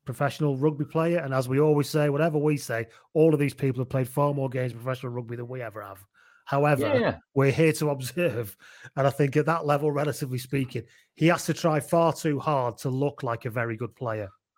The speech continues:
Speaker 2: Yeah, and he's twenty-five now. It's like
Speaker 1: Hmm.
Speaker 2: it should have, it should have happened by now if it was gonna happen, and it hasn't.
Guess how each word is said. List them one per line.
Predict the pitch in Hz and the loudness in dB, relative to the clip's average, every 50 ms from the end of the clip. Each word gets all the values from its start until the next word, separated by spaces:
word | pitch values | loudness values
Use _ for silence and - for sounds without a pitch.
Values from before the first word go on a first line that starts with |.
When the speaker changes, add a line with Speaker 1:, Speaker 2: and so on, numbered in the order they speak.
| _ _ _ _ _ _ _ | _ _ _ _ _ _ _
Speaker 2:
Yeah, | - 139 139 120 95 87 - - | -2 0 2 2 2 0 -2 -4
and | - 107 120 127 | -2 -2 -2 0
he's | 131 147 151 143 - | -2 -4 -6 -6 -6
twenty-five | - - 185 - 139 135 - 143 139 135 107 87 - - | -4 -4 -2 -2 -4 -2 0 2 2 4 2 0 -4 -6
now. | 62 64 71 80 90 - _ _ _ _ _ _ _ _ _ _ _ | -8 -6 -6 -6 -8 -10 _ _ _ _ _ _ _ _ _ _ _
It's | - 104 - - - | -8 -8 -6 -4 0
like | 101 95 131 127 127 | 2 2 2 2 0
Speaker 1:
Hmm. | 123 120 117 | -2 -2 -4
Speaker 2:
it | - - - | -6 -8 -8
should | - - - - - 120 110 104 104 | -6 -6 -4 -2 0 0 0 0 0
have, | 107 101 98 113 - - - | -2 -4 -4 -6 -10 -10 -10
it | 101 - - | -10 -10 -12
should | - - - - 127 107 | -14 -8 -2 0 0 2
have | 107 98 | 2 2
happened | 98 - - - 87 78 76 - | 2 0 -2 -6 -10 -8 -6 -2
by | 78 78 78 | -2 -2 -2
now | 76 76 80 80 | -2 -2 -2 -4
if | 76 - - | -4 -4 -8
it | - | -10
was | - 78 - | -10 -8 -6
gonna | - 85 82 80 | -4 -4 -4 -4
happen, | - - _ - 80 80 80 - _ - | -6 -8 _ -12 -12 -12 -12 -14 _ -6
and | 78 80 80 | -4 -4 -2
it | 76 | -2
hasn't. | 76 76 73 - - 69 71 80 - | -2 -2 -2 -4 -6 -10 -10 -12 -14